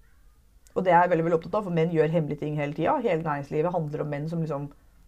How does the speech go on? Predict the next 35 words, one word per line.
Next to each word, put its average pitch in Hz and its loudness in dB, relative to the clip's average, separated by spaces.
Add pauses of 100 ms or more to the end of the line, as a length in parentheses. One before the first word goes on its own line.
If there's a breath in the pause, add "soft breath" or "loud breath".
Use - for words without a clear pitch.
har 156 6
hemmelig 160 0
runkeklubb, 175 0
liksom, 269 2
bare 185 6
med 170 2
penger. 190 0 (680 soft breath)
Eh, 170 6 (160)
og 185 2 (460)
skalter 180 2
og 190 2
valter 170 4
og 180 -2
hviler 165 2
og 165 4
dealer 165 2
og 160 10
liksom 165 0
snakker 165 -4
butikk. 349 -4 (1300)
Mens 202 -2
når 226 4
damer 170 8
snakker 170 -2
om 180 -2
hemmelige 165 2
ting, 247 2
så 214 2
baksnakker - 0
de. - -12 (1400)
For 165 8
å 165 12
generalisere. 156 2 (140)
Men 185 4
liksom, 160 4